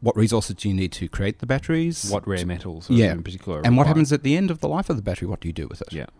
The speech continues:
Speaker 2: Does it just get chucked in the, in the ground and
Speaker 1: Mm.
Speaker 2: ooze out?
Speaker 1: That's
Speaker 2: God
Speaker 1: right.
Speaker 2: knows.
Speaker 1: But
Speaker 2: Yeah.
Speaker 1: unlike, um,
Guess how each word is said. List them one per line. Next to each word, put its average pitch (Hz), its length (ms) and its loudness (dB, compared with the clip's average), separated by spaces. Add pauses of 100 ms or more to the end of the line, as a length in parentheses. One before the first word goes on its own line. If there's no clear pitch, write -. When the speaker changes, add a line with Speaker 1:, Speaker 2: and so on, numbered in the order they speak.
Speaker 2:
Does 80 160 -8
it 78 100 -16
just - 140 -14
get - 220 -14
chucked - 280 -10
in 78 80 -6
the, 78 140 -4 (140)
in 73 80 -10
the - 40 -10
ground 117 440 0
and 120 100 4 (400)
Speaker 1:
Mm. - 140 -10
Speaker 2:
ooze 85 260 -2
out? 80 240 -6 (480)
Speaker 1:
That's 98 160 -4
Speaker 2:
God 87 200 0
Speaker 1:
right. - 0 - (100)
Speaker 2:
knows. 82 200 -10 (240)
Speaker 1:
But 127 160 2
Speaker 2:
Yeah. 139 120 2
Speaker 1:
unlike, 135 460 4 (160)
um, 95 600 -4